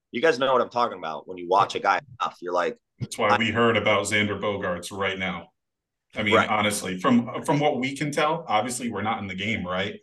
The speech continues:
Speaker 2: But
Speaker 1: Uh-huh.
Speaker 2: from the outside looking in, Xander Bogaerts is that guy from what
Speaker 1: He's
Speaker 2: we can
Speaker 1: awesome.
Speaker 2: see.
Speaker 1: Yeah,
Speaker 2: Yeah.
Speaker 1: you just
Speaker 2: Yeah, you just see it.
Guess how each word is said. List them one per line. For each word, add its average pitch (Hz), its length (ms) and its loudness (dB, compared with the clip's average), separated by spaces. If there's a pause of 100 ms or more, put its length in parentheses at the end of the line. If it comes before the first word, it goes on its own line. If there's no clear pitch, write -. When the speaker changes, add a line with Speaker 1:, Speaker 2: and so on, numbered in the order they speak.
(380)
Speaker 2:
But - 180 6
Speaker 1:
Uh-huh. 85 160 -4
Speaker 2:
from 104 360 -2
the 110 160 -4
outside 113 440 2
looking - 240 -6
in, 95 420 -4
Xander 107 280 0
Bogaerts 101 580 0 (260)
is 95 500 -4
that 92 240 -2
guy - 320 -10 (180)
from 104 260 0
what 98 120 0
Speaker 1:
He's 143 140 2
Speaker 2:
we 92 60 -4
can 120 80 4
Speaker 1:
awesome. - 220 0
Speaker 2:
see. - 40 -14 (540)
Speaker 1:
Yeah, 123 220 4
Speaker 2:
Yeah. 98 80 -2
Speaker 1:
you 113 60 -4
just 117 160 -4 (100)
Speaker 2:
Yeah, 117 180 0 (140)
you 127 340 -12
just 151 240 0
see 185 140 -2
it. - 260 -8